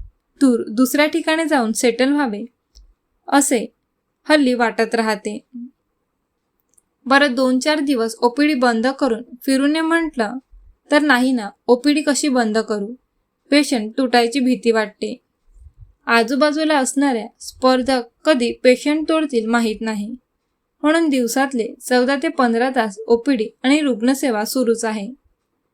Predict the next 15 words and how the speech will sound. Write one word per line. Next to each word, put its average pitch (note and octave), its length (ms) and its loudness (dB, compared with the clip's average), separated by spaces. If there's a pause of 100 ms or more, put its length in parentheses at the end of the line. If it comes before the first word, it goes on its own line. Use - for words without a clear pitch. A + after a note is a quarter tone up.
(300)
नवीन A#3+ 360 2
ठिकाणी C#4+ 380 -2
हे C4 160 0
सर्व B3+ 340 -2
काहीच A3+ 400 -2
नसेल, A3+ 420 -4 (760)
सर्व D4+ 300 0
नव्यानं B3 480 0 (180)
मी C#4+ 100 0
सुरू B3+ 320 0
करेल A3+ 400 -2
वगैरे A3+ 440 2
वगैरे. G#3 480 -6 (840)
या E4 120 2
सर्वात C#4+ 400 0